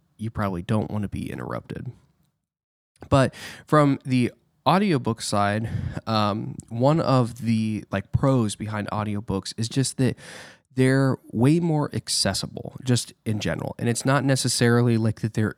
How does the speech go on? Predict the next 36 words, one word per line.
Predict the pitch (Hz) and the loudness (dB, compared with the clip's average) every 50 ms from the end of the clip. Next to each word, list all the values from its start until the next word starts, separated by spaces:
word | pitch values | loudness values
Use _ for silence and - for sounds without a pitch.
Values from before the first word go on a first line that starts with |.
| _ | _
easier | - 117 113 113 113 113 117 123 127 | -6 -4 -2 -2 0 0 2 2 0
to | 123 - - | 0 -2 -4
get | 117 110 101 | -4 -4 -4
your | - 98 | -4 -6
hands | 98 - - 98 101 107 113 117 | -6 -4 -2 -2 -2 -2 0 0
on. | 113 113 117 120 113 | 0 0 0 0 0
It's | - - - | -2 -4 -6
probably | - _ - - 110 104 98 107 110 113 113 110 107 110 - - - - - _ _ _ _ _ _ _ _ - | -8 _ -4 -4 -4 -4 -4 -2 -2 0 0 0 0 -2 -6 -12 -20 -20 -20 _ _ _ _ _ _ _ _ -10
about | 117 - _ _ - 82 92 104 117 - - | -10 -10 _ _ -2 0 2 2 0 0 -2
the | - 143 | -4 -2
same, | - - - 143 143 147 147 151 160 160 - - - - - - - - - | 0 2 4 4 6 6 4 4 2 0 -4 -10 -18 -20 -20 -20 -16 -4 0
um, | 113 113 110 98 | 2 2 2 2
especially | 113 - - 117 113 - - 107 107 104 64 87 | 0 2 2 2 0 2 0 0 -2 -2 -2 -4
if | 107 - | -4 -2
you're | 113 110 101 87 | -2 -2 -2 -2
a | 73 - | -4 -4
digital | 123 92 87 - 113 107 113 107 101 110 113 - - - | -4 -6 -4 -2 -2 0 2 2 2 0 -2 -4 -10 -14
reader. | - - - 92 98 104 101 117 131 143 143 143 - - - - - - | -12 -10 -8 -6 -6 -4 -4 -2 -2 -2 -2 -4 -6 -8 -14 -16 -12 -10
Um, | - 101 92 117 131 - | -8 -6 -6 -6 -6 -6
it | - - | -4 -2
makes | 120 113 107 110 - | -2 -2 -2 -4 -4
it | - 95 - - - | -6 -6 -6 -6 -4
a | 98 | -2
lot | 101 113 113 117 110 | 0 2 2 2 2
easier. | 110 107 113 - - - | 0 -2 -4 -4 -4 -4
But | - - 101 - | -2 -2 0 2
one | 110 127 143 | 2 2 4
of | 151 | 4
the | 151 135 | 2 2
things | - - 120 120 110 113 | 2 2 2 2 2 0
that | 110 - | -4 -4
is | - 120 120 113 113 - | -4 -4 -4 -4 -4 -6
more | 113 110 113 107 - | -4 -4 -4 -4 -4
accessible | - - - - 110 107 - - 101 107 127 120 - - | -6 -10 -6 -6 -4 -4 -4 -6 -6 -6 -6 -6 -4 -4
about | - 107 117 101 92 - - | -4 -2 -2 -2 -2 -2 -6
an | - | -10